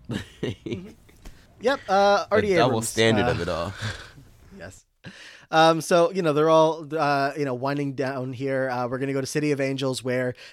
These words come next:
Speaker 2: this is a, a pretty big Sam episode. Uh, you know, when you look at the whole picture here, uh, it starts off with, uh, with Sam and, and Mister Schue as they're in Will's office, and Will's gonna tell him that he's really counting on him as they approach this upcoming Nationals performance.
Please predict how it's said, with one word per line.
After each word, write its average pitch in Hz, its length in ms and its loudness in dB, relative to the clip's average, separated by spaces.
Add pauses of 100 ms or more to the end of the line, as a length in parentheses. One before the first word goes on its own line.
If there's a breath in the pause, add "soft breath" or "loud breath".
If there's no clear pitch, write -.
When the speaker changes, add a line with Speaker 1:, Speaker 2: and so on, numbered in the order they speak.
Speaker 2:
this 254 180 0
is 302 120 -8
a, 254 280 2
a 220 60 -4
pretty 240 200 -4
big 202 180 -2
Sam 185 220 -2
episode. 101 580 -6
Uh, 117 300 -4
you 127 80 -10
know, 127 80 -8
when 120 160 -8
you 117 360 -10
look 143 260 -6
at 139 100 -8
the 131 60 -8
whole 127 160 -6
picture 123 360 -12
here, 101 300 -10 (300 loud breath)
uh, 131 220 -4
it 135 80 -6
starts 208 300 -2
off 180 240 2
with, 147 320 -6 (180)
uh, 139 380 0
with 156 180 -2
Sam 143 300 -4 (100)
and, 110 380 -10
and 113 280 -8
Mister 117 200 -10
Schue 110 380 -6
as 95 220 -12
they're 107 160 -12
in 127 340 -8
Will's 123 300 -8
office, 107 480 -10 (260 loud breath)
and 131 300 -4
Will's 190 220 0
gonna 220 180 -6
tell 202 240 -4
him 160 160 -6
that 127 200 -6
he's 156 180 -6
really 262 180 -6
counting 190 340 -8
on 95 100 -10
him 90 360 -12
as 107 180 -10
they 110 200 -8
approach 101 580 -10
this 113 240 -12
upcoming 98 340 -12
Nationals - 380 -12
performance. 90 640 -16